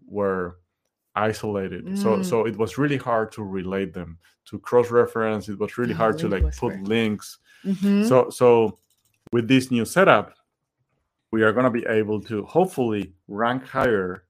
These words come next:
Speaker 2: Mm-hmm.
Speaker 1: uh, because Google is gonna like our site because it's fast. And then it's gonna be much easier also to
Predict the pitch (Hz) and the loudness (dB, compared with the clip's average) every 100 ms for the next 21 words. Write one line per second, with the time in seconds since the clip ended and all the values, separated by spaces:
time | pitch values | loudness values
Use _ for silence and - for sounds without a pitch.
0 | - 185 160 165 160 - _ - 101 98 | -10 -8 -6 -8 -10 -14 _ -8 -6 -6
1 | 95 110 117 117 110 104 - 107 113 110 | -8 -6 0 2 2 -2 -10 -4 -2 -2
2 | 107 98 123 113 95 101 107 98 95 - | -6 -8 -6 -6 -2 -2 -2 -6 -10 -4
3 | 110 90 - _ _ 104 104 101 90 120 | -4 -4 -12 _ _ -10 -8 -8 -8 -6
4 | 98 - - _ _ _ _ _ _ - | -6 -8 -20 _ _ _ _ _ _ -6
5 | 113 113 127 139 139 120 123 - 127 117 | 0 4 6 6 4 0 -4 -8 -6 -4
6 | 107 104 110 - 110 - 131 135 120 120 | -4 -4 -6 -6 -10 -8 -8 -6 -2 -2
7 | 117 107 - 113 101 | -4 -10 -6 -6 -6